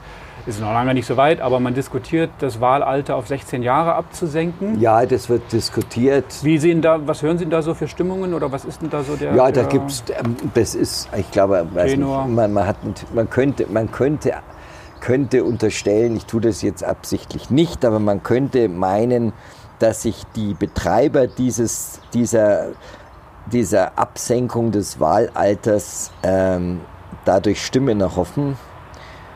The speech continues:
Speaker 2: also Grüne und S P D, weil sie sagen, die Jugend geht Fridays for Future und dann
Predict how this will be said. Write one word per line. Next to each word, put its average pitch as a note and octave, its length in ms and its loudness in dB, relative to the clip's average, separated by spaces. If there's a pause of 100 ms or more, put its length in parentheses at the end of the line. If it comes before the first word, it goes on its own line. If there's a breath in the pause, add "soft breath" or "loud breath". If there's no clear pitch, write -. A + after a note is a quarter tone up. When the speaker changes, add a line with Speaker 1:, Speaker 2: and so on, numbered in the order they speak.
(200)
Speaker 2:
also G2 240 0
Grüne A2+ 300 2
und F#2 100 0
S - 160 -6
P F#2 140 -2
D, G2 240 0 (920)
weil G#2+ 200 2
sie G2+ 120 -4
sagen, G2+ 500 2
die G#2+ 100 0
Jugend B2+ 440 0 (380)
geht A#2 280 2
Fridays A2 560 0
for A2 160 0
Future C#3 540 2
und G#2 220 -6
dann F#2 380 -2